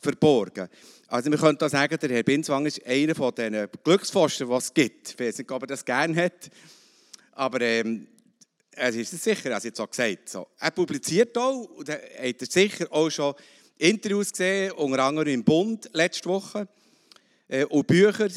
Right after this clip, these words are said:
zum Beispiel "Die Tretmühlen des Glücks" oder "Sinnlose Wettbewerbe" oder das neueste Buch "Der Wachstumszwang". Also genau eine Thematik, die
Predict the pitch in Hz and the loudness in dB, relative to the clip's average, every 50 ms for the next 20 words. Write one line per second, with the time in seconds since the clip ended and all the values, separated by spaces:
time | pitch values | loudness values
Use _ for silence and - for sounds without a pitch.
0 | 180 - - 151 135 151 156 - - 160 151 - 135 - - 139 151 175 185 - | -12 -8 -8 -4 -2 -2 -2 0 0 -2 -2 -2 -6 -2 4 6 6 6 6 4
1 | - 170 180 180 180 185 190 165 - 123 - - 139 143 165 190 - - - - | 4 6 8 8 8 6 4 0 -2 -6 -4 0 2 2 2 2 0 -6 -10 -10
2 | - - - 104 104 101 98 - - 160 185 196 170 165 165 175 - - 113 104 | -10 -10 -8 -8 -6 -6 -4 2 2 2 2 4 4 4 4 4 0 -2 -2 -2
3 | 135 170 - - - 180 170 165 165 165 165 151 - 160 160 151 - _ - - | -2 -2 -2 -4 -6 -4 0 2 2 2 0 0 -2 -2 -4 -4 -4 _ -20 -20
4 | - _ _ _ 131 135 117 123 127 143 147 160 196 202 - - 170 - 160 156 | -20 _ _ _ -4 -4 -2 -2 0 4 4 6 4 4 2 -2 0 2 4 4
5 | 160 170 165 - - _ _ _ _ _ _ _ _ _ 139 127 110 113 120 143 | 4 4 2 -4 -14 _ _ _ _ _ _ _ _ _ -4 -2 0 0 -2 -2
6 | - - - - 151 151 151 - - - 160 151 123 95 85 85 82 82 - _ | -2 -6 -6 -4 -4 -4 -4 -6 -6 -2 0 0 0 0 -2 -10 -16 -18 -14 _
7 | 110 110 110 113 - 123 120 127 131 143 151 165 185 202 185 170 - _ _ _ | -10 -10 -10 -6 -6 -4 -2 0 2 4 4 4 4 2 0 -4 -10 _ _ _
8 | _ - - - 135 123 123 120 123 135 165 - - 185 180 - - 160 147 151 | _ -20 -12 -8 -8 -6 -4 -2 -2 -2 -2 -2 -6 -10 -10 -8 -4 -2 -2 -2